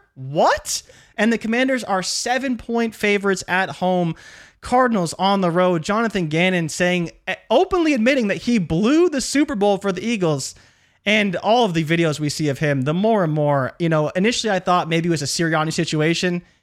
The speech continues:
It is not. It, it, it could not be more false. It, he is just, I know that you were not a fan from the beginning, and, and I wanted to give him the benefit of the doubt, but it's just, it is not looking good. Do you have any thoughts on Cardinals Commanders?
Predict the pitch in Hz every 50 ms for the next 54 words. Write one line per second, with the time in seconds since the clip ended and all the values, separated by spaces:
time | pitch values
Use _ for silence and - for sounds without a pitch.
0 | _ _ - 208 220 226 202 170 147 - 131 131 131 139 131 123 - - 226 247
1 | 262 - 294 254 233 196 175 151 - 220 233 226 - 175 151 151 156 156 147 -
2 | 143 135 139 135 135 139 135 - - 131 131 131 131 - - 156 - - _ -
3 | - - 240 240 220 196 165 - 165 160 151 - - - - - - - _ _
4 | _ _ - - 190 240 302 311 277 233 202 185 208 240 233 208 190 185 190 185
5 | 175 160 139 - 160 160 165 170 170 165 - 165 156 151 147 135 131 151 156 165
6 | 165 165 160 156 151 147 - 147 156 147 131 - _ _ _ _ _ _ - -
7 | 226 233 220 214 269 311 302 233 196 165 190 175 175 160 143 156 160 156 143 160
8 | 143 135 131 131 143 139 139 131 123 135 151 151 170 170 - - - 175 160 139
9 | - - - - - 226 214 185 - 151 156 151 - - 151 151 147 143 143 139
10 | 135 143 180 202 214 226 214 247 226 226 226 - - 247 294 320 381 381 349 -
11 | 240 233 208 180 156 151 - - - - - - - - - - - 180 185 185
12 | 180 - - 202 185 185 180 180 170 - - 180 170 170 175 175 170 165 160 156
13 | 151 -